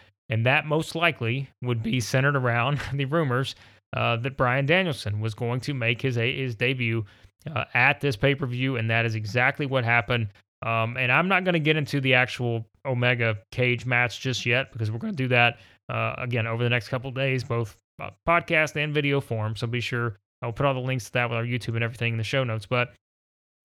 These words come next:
uh, because I have a lot to say about that match too, because I think it's one, uh, th-, th-, there's some things that need to be talked about, and, and again, a lot of them are positive when it comes to, uh, how that match played out. And I, I do wanna make sure we give,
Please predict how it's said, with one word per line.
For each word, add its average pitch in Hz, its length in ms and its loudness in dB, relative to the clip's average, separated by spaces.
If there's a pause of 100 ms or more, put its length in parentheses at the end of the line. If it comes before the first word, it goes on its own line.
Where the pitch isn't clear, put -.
uh, 120 100 2
because 117 200 0
I 143 60 6
have 160 100 4
a 156 40 -2
lot 151 180 2
to 131 80 -4
say 147 140 2
about 131 240 2
that 127 180 2
match 113 260 -2
too, 110 180 0
because 107 240 -4
I 117 120 0
think 117 240 -4
it's 110 120 -8
one, 113 280 0 (320)
uh, 117 220 2
th-, 143 320 -8
th-, 143 100 -4
there's 156 180 2
some 143 120 -2
things 165 240 2
that 151 60 -4
need 151 120 0
to 147 40 0
be 135 100 -2
talked 139 280 0
about, 139 300 4
and, 120 200 -4
and 123 260 -4 (100)
again, 135 340 0
a 113 60 0
lot 123 240 2
of 139 40 0
them 139 100 2
are 123 80 0
positive 123 500 2
when 127 100 0
it 117 80 -4
comes 135 260 4
to, 131 240 2 (380)
uh, 120 260 -2
how 139 220 2
that 131 180 2
match 123 300 2
played 123 220 2
out. 110 200 4
And 107 80 -2
I, 110 180 0
I - 20 2
do 120 180 -2
wanna 120 160 -2
make 117 160 -2
sure 113 260 -4
we 110 140 -4
give, 113 340 -2